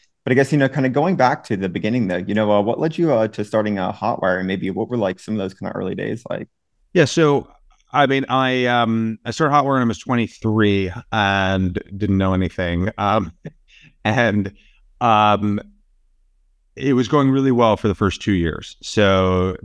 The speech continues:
Speaker 2: uh, ninety-nine to two thousand one, Hotwire was growing. We got up to about two hundred employees. We'd raised about seventy-five million of venture capital, and we were one of the early leaders of online travel and had this huge tailwind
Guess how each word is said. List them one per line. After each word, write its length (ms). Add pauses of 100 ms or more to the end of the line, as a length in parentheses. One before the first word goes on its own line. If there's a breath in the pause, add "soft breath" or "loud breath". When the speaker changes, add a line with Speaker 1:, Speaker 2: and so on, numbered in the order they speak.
(160)
Speaker 2:
uh, 480
ninety-nine 760
to 100
two 160
thousand 320
one, 340
Hotwire 320
was 140
growing. 340
We 80
got 80
up 120
to 80
about 180
two 100
hundred 160
employees. 720
We'd 120
raised 200
about 160
seventy-five 480
million 260
of 60
venture 260
capital, 580 (440 soft breath)
and 640
we 160
were 80
one 220
of 80
the 60
early 280
leaders 400
of 80
online 360
travel 580
and 120
had 300
this 180
huge 360
tailwind 720